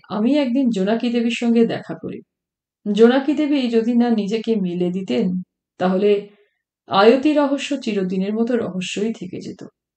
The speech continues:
হ্যাঁ, ঠিক তাই। অলোক রায়ের মৃত্যুর পর, বিকাশবাবু, আপনি তো দেখলেন মহিলা কতখানি ভেঙে পড়েছেন। আপাত দৃষ্টিতে এটা খুবই স্বাভাবিক, কিন্তু আপনারা ওদের ব্যক্তিগত জীবনের ট্র্যাজেডিটা যদি জানতেন,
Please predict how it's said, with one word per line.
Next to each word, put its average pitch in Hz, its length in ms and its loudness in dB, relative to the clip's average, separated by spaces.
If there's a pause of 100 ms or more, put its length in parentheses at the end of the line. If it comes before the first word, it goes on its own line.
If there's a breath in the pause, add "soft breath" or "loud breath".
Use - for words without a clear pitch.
(140)
হ্যাঁ, 170 260 0
ঠিক 226 260 -6
তাই। - 240 -8 (1300)
অলোক 233 340 4
রায়ের 302 240 8
মৃত্যুর 247 380 -4
পর, 190 380 2 (1000)
বিকাশবাবু, 214 800 2 (1040)
আপনি 254 260 6
তো 320 80 6
দেখলেন 247 520 0
মহিলা 214 400 4
কতখানি 226 460 0
ভেঙে 175 360 -2
পড়েছেন। - 380 -10 (800)
আপাত 240 360 0
দৃষ্টিতে 269 680 2
এটা 226 340 2
খুবই 233 460 -4
স্বাভাবিক, 180 720 -6 (140)
কিন্তু 202 200 -2
আপনারা 196 540 4
ওদের 247 280 0
ব্যক্তিগত 202 560 -2
জীবনের 240 460 -2
ট্র্যাজেডিটা 226 600 0
যদি 214 320 -4
জানতেন, 196 440 2